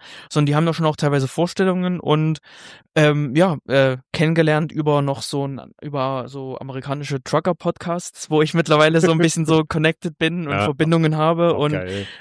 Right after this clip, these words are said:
Speaker 1: ähm, auch so, teilweise auch so mit ei-, so Verbindung auch zu kanadischen Truckern, so, ne?
Speaker 2: Ja, kennt
Speaker 1: Honk,
Speaker 2: man.
Speaker 1: honk, sag ich nur.
Speaker 2: Ja, ja.
Speaker 1: Und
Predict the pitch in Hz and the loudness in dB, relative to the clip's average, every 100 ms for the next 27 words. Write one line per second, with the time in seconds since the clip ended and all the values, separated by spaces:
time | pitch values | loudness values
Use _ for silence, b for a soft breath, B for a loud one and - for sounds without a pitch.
0 | B 143 143 139 143 143 - 147 - 165 | B 2 4 4 0 0 0 0 0 0
1 | 147 - 214 185 196 170 170 - 170 156 | 0 -2 -8 -4 -2 0 -2 0 -2 -2
2 | - _ - 160 185 - - _ _ - | -8 _ -16 -10 -8 -6 -8 _ _ -6
3 | 196 196 180 233 240 196 - 185 190 202 | -2 -2 0 2 2 0 -4 -2 0 2
4 | 254 247 240 240 - 220 220 220 214 214 | 0 -2 -4 -6 -2 2 2 2 0 -2
5 | 202 208 214 190 214 226 208 165 160 - | -2 -2 -2 0 0 0 -2 -10 -12 -10
6 | 170 185 190 180 190 - 165 175 165 165 | -4 -2 0 0 0 2 2 2 2 2
7 | 170 - 117 113 104 104 - 156 165 160 | 0 0 2 4 2 -4 -4 0 2 0
8 | 165 - | -8 -12